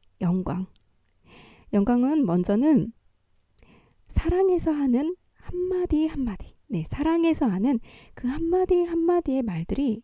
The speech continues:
다 영광이 됩니다. 네, <laughs> 찬양뿐 아니라요. 보통 영광을 돌린다, 영광을 드린다 하면 뭔가 거창하고 웅장한 무대를 준비해서 그 위에서 해야지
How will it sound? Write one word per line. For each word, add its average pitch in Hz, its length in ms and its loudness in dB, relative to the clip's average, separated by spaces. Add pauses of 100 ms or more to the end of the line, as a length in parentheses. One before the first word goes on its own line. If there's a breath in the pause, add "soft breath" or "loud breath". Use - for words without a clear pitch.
(120)
다 247 260 -4 (400)
영광이 196 400 4
됩니다. 180 500 -4 (380)
네, 214 640 6
<laughs> 381 320 -12
찬양뿐 330 480 0
아니라요. 190 540 -4 (760 loud breath)
보통 247 460 0
영광을 214 460 0
돌린다, 208 500 -2
영광을 202 480 -4
드린다 180 600 -6 (160)
하면 240 520 -2 (440 loud breath)
뭔가 240 320 2 (640 soft breath)
거창하고 277 680 0
웅장한 285 500 0
무대를 208 560 -2
준비해서 214 760 -6 (100)
그 208 200 -6
위에서 196 320 -2
해야지 285 480 -2